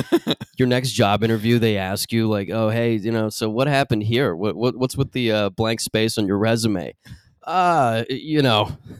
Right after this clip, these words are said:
Speaker 2: spicy chicken."
Speaker 1: <laughs>
Speaker 2: It killed me.
Speaker 1: Oh.
Speaker 2: No, but it's, it's good to have, oh, I have to do this really quickly. Uh, fire out your socials,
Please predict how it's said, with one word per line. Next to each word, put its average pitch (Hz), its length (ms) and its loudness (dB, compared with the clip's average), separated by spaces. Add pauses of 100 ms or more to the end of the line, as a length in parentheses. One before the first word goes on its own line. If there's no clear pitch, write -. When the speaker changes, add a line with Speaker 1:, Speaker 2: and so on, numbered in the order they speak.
(120)
Speaker 2:
spicy 139 460 2
chicken." 120 520 -2
Speaker 1:
<laughs> - 60 -4 (2750)
Speaker 2:
It 113 180 -4
killed 98 300 0
me. 110 260 -2 (920)
Speaker 1:
Oh. 92 100 -20 (500)
Speaker 2:
No, 98 220 -6
but 98 80 -2
it's, - 240 -8
it's 127 160 -6
good 127 160 4
to 120 60 2
have, 117 220 2
oh, 127 140 6
I 113 100 -2
have 123 180 -4
to 131 60 -2
do 107 140 2
this 101 140 0
really 98 160 0
quickly. 95 500 -4
Uh, 95 320 2
fire 120 480 4
out 107 300 0
your 92 320 -2
socials, 98 840 -4